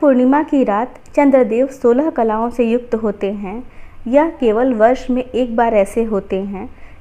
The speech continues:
इस रात ओस के कण जब हमारे खीर पर पड़ते हैं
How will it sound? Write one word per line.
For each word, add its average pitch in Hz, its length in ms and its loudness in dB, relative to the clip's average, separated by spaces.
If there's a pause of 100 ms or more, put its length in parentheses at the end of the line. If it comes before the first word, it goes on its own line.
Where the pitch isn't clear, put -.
(100)
इस 339 180 0
रात 240 360 2 (120)
ओस 294 240 6
के 302 200 -2
कण 240 260 0
जब 262 180 4
हमारे 240 400 0
खीर 302 320 0
पर 302 180 0
पड़ते 220 460 -2
हैं 214 280 -8